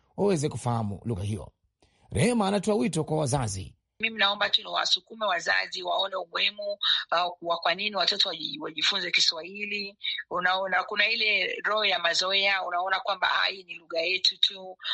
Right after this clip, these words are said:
Speaker 2: Ah, lakini hapana, kwa sababu ukiona kuna Wachina wanakuja Tanzania, hata wao wanakuja Kiswahili. Eh, ukiangalia huko Kiswahili kinafundishwa nchi mbalimbali huko za Afrika. Kwa hiyo wale wote, imagine, wa South Africa wajue Kiswahili huko, watoto wetu sisi waliozaliwa ughaibuni.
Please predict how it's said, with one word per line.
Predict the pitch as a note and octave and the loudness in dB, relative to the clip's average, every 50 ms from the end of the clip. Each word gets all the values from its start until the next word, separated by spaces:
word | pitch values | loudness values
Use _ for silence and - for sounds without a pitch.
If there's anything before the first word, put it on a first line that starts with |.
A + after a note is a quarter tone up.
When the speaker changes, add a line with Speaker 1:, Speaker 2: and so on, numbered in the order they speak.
| - - | -2 0
Speaker 2:
Ah, | - F#3 F3+ F3 F3 F3 | 2 4 4 4 4 2
lakini | F3 F3+ F3+ - A#3+ A3+ G#3 | 0 0 -2 -2 -2 0 0
hapana, | F#3+ F#3 - G#3 A3 A3 G3+ F#3 E3+ F3 F3+ F3+ | 0 0 2 2 2 2 2 2 2 2 2 0
kwa | - - G3+ | 0 -2 -2
sababu | G3+ G#3 G#3 G#3 G#3 | 0 0 0 -2 -2
ukiona | G#3 F#3+ - - G#3 G#3 G#3 G#3 G3+ | -4 -6 -4 0 2 2 2 0 0
kuna | - G3 F3+ - | -2 0 0 2
Wachina | - - - - - G2 | 4 2 2 2 -2 -6
wanakuja | F#2 F2+ - - G2+ G2 | -8 -8 -10 -12 -10 -10
Tanzania, | F#2 - - - F2 F2 F#2 F#2+ | -10 -6 -2 -2 0 2 2 0
hata | F#2+ - F#2+ | 2 2 2
wao | F2+ F#2 | 2 2
wanakuja | F2 - - F3 - - - | 2 0 -2 -4 -6 -2 2
Kiswahili. | - - - - D#3+ D#3 - - - - - - - - - - - | 4 4 4 2 -2 -6 -12 -14 -16 -10 -6 -2 -2 -2 0 0 2
Eh, | G3+ G3+ G#3 G#3 G3+ G3 | 2 2 2 2 0 -2
ukiangalia | G3+ - G3+ F#3+ F#3+ F#3+ G3 G3 G#3+ G#3+ G#3 | 0 2 2 2 2 2 2 2 2 2 0
huko | G#3 G#3 - - G3+ G3+ G3+ G3+ | -2 -4 -6 -6 -4 -4 -4 -4
Kiswahili | G3+ - G3+ - G3 G3 G#3 G#3 | 0 2 2 2 2 0 -4 -4
kinafundishwa | G3+ G3 F#3 F3+ F3 - F#3+ F#3 G3+ G3+ G3+ G3 | -2 0 0 0 0 -2 -2 0 0 0 0 -2
nchi | G3 - - G3 G3 F#3+ | 0 0 0 0 0 -2
mbalimbali | F3+ F3 F3 F3 - - - F#3 F#3+ F#3+ F#3 F#3+ | -6 -4 -4 -4 -2 0 0 0 0 0 -4 -8
huko | F#3+ - G3 F#3 | -8 -8 -4 0
za | F3+ F3 F3 | 2 2 2
Afrika. | - - - F#3+ F#3+ F#3+ F#3 - G3+ F#3 E3+ - - - - - - - - | 2 0 -2 -4 -4 -4 -2 0 0 0 0 -2 -2 -2 0 0 0 0 0
Kwa | - A3 | 2 2
hiyo | C4 C#4+ | 2 2
wale | D#4+ E4 D#4 C#4 C4 B3+ - - | 2 2 2 2 2 0 0 -2
wote, | A3+ A#3+ B3+ C#4 C4+ C#4+ C4 | -2 0 0 0 2 0 -2
imagine, | A3+ A3 A3+ A#3+ B3 B3 A#3+ A3 | 0 0 0 0 0 0 -2 0
wa | G#3+ | 2
South | G3+ A3 G3 G3 F#3 G3+ | 2 2 2 2 2 2
Africa | G#3+ A3+ A3 A#3 A3 - | 2 2 2 -2 0 0
wajue | F#3+ F3+ E3+ F3+ G3+ G#3 | 2 2 2 0 -2 2
Kiswahili | - - - G3 G3 G3+ | 2 2 2 2 -2 -10
huko, | - _ - F#3+ | -14 _ -4 -2
watoto | E3+ E3+ E3 - F3+ | -2 0 2 0 0
wetu | F3+ F3+ F3+ E3+ | 2 0 0 2
sisi | - - - | 2 2 2
waliozaliwa | F3+ - F3+ - - E3 D#3 D#3+ E3 E3 | 0 -2 -2 0 0 0 2 2 0 -2
ughaibuni. | D#3+ D#3+ D#3 D#3+ - E3+ E3+ E3 | -2 -2 -4 -4 -6 -12 -14 -12